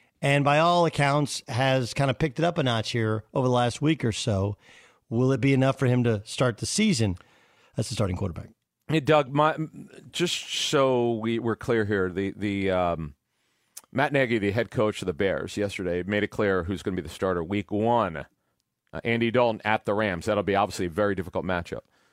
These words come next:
Speaker 2: They also, I'm told, uh, by team source, they, they do not have a time frame or timeline to play Fields. They're not going in, "Okay, well, uh, if we're one and three, we're gonna pull him." They're, they're not really doing that. They, they have a long-term pl-,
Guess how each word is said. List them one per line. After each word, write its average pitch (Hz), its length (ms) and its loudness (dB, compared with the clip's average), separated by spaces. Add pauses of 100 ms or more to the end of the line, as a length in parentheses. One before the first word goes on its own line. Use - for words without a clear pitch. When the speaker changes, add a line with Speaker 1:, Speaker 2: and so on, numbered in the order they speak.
(380)
Speaker 2:
They 117 140 0
also, 139 320 2
I'm 110 120 -2
told, 101 440 0
uh, 92 160 -4
by 104 240 0
team 127 260 -2
source, 101 340 -4
they, 104 240 -2 (120)
they 117 160 0
do 120 140 0
not 123 180 2
have 123 120 0
a 110 40 0
time 107 340 -2
frame 92 480 -6
or 87 60 -4
timeline 95 500 -2
to 82 60 -6
play 95 220 -2
Fields. 87 320 -6
They're 101 120 -2
not 113 220 0
going 107 240 0
in, 110 80 0
"Okay, 131 240 0
well, 123 400 2 (720)
uh, 123 200 4
if - 80 -6
we're 147 80 4
one 156 200 4
and 135 80 -2
three, 139 180 0
we're 113 60 0
gonna 107 140 0
pull 101 240 0
him." 78 120 -8
They're, 107 140 0
they're 120 100 2
not 127 160 0
really 113 200 0
doing 101 320 0
that. 78 280 -6
They, 117 320 2 (640)
they 131 80 2
have 139 120 4
a 127 40 4
long-term 139 500 2
pl-, - 260 -8